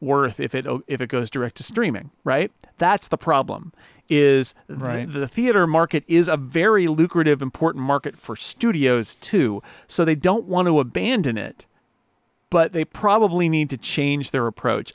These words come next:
Speaker 1: I think, you know, I honestly think that we, that we're gonna not see as many blockbuster movies, and we're gonna see a lot more mid-priced movies where the budgets are gonna come down.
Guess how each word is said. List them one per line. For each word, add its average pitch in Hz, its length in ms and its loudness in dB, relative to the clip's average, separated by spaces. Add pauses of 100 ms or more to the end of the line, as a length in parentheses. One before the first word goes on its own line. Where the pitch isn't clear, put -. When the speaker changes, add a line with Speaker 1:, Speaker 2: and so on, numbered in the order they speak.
(140)
Speaker 1:
I 196 220 2
think, 165 560 -4 (560)
you 160 80 0
know, 160 220 2 (240)
I 180 200 2
honestly 165 480 2
think 143 280 -2
that 139 180 0
we, 139 380 0
that 135 300 0 (140)
we're 151 280 0
gonna 135 220 -2
not 131 220 -2
see 139 220 -2
as 123 100 -2
many 123 200 -4
blockbuster 117 520 -2
movies, 170 440 0
and 143 120 -4
we're 127 100 -2
gonna 131 160 -2
see 127 120 -6
a 117 80 -2
lot 120 240 0
more 131 160 -4
mid-priced 120 580 -4
movies 107 480 -8 (380)
where - 140 -4
the - 60 -6
budgets 131 360 -2
are 143 60 -4
gonna 139 180 -2
come 147 240 -4
down. 113 460 -2